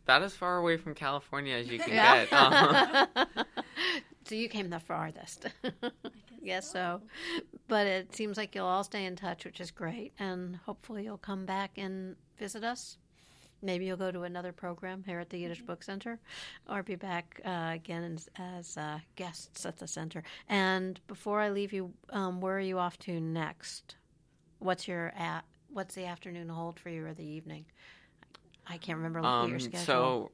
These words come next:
Speaker 1: uh, right now we actually popped out of a reading session to do this, uh, interview. Um, everyone is upstairs reading, uh, about a, reading the poems of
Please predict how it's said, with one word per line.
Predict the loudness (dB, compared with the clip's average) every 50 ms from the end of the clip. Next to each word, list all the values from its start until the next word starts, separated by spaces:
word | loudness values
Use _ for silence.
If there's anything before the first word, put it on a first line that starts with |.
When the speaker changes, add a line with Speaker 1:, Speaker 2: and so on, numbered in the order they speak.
| -16 -16 -8 -8
Speaker 1:
uh, | -6 -6 -8 _ _ -4
right | 0 0 0 0 0
now | 0 0 2 2 0
we | 0 0 0 0
actually | -2 -2 -4 -6 -10 -10 -10
popped | -8 -6 -4 -4 -4 -4 -4
out | -4 -4 -4 -4
of | -6 -8 -8 -10 -8 -6
a | -6 -4 -4 -6
reading | -6 -6 -4 -4 -4 -4 -6 -6
session | -6 -6 -6 -6 -6 -8 -10 -10 -12 -12 -10 -10
to | -8 -8 -8 -8 -12 _ _ _ _ _ _
do | -6 -4 -4 -2
this, | -2 -4 -6 -6 -10 -14 -14 -16 _ -8
uh, | -6 -6 -6 -6 -8 -10 -12 -14 _ _ _ _ _ _ _ _ -6
interview. | -6 -6 -6 -6 -10 -8 -6 -6 -4 -4 -6 -6 -8 -8
Um, | -6 -4 -4 -4 -4 -6 -8 -10 -4 -2
everyone | -2 -2 0 -2 -2 -2 -2 -2
is | -2 -4 -4 -4 -4
upstairs | -4 -4 -4 -2 0 0 0 0 -2 -4
reading, | -4 -4 -4 -4 -4 -6 -8 -10 -12 -16 -18 -20 -18 -18 -18 -16 -6
uh, | -4 -2 -2 -2 -2 -2 -2 -4 -6 -8 -10 -16 -6 -4
about | -4 -2 0 0 0 0 -2 -4 -4
a, | -4 -2 -2 -2 -2 -4 -4 -6 -10 -14 -20 -20 -20 -20 -20 -20 -20 -20 -20 -16 -12
reading | -2 4 4 6 6 4 2
the | -2
poems | -2 0 0 2 2 2 2 0 -4 -8 -10 -14 -18 -20 -20 -20 _ -2
of | 2 2 2 2 0 -8 -16 -10